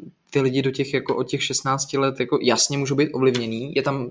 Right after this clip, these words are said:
taky další faktory, že můžou být třeba ovlivnění, že jo, třeba nějak z domu rodičem, logicky, ale tak jako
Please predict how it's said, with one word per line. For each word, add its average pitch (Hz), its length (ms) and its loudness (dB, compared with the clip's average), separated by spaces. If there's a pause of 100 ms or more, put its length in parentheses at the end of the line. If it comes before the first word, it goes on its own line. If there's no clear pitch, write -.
taky 123 240 0
další 120 300 2
faktory, 120 500 0
že 117 80 -2
můžou 117 220 -4
být 117 100 0
třeba 120 280 -4
ovlivnění, 117 480 -4
že 117 100 -4
jo, 113 80 0
třeba - 220 -6
nějak 110 240 -4
z - 80 -8
domu 117 320 0
rodičem, 120 600 0 (420)
logicky, 117 680 0 (480)
ale 107 160 0
tak 104 220 0
jako 110 460 0